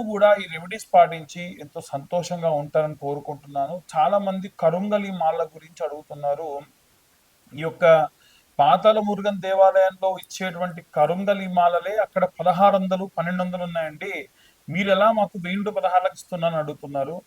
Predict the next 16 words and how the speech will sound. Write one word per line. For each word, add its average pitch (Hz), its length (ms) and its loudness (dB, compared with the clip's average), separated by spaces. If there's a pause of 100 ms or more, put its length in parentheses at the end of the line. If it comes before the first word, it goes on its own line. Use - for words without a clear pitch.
(400)
మేము 175 180 -4 (100)
వెయ్యి 165 140 -4
నూట 190 180 -4
పదహారులకే 160 760 0
ఇస్తున్నాము. 127 720 -8 (140)
మాకు 151 280 2
వచ్చేది 175 420 -10
ఎనిమిది 156 200 -8
వందల 160 300 -2
రూపాయలు. 143 300 -4
దేవాలయం 160 600 2
వాళ్ళకి 147 360 0
అదే 143 140 -6
ఎనిమిది 196 200 -6
వందల 165 220 -6
రూపాయలకి 165 640 -10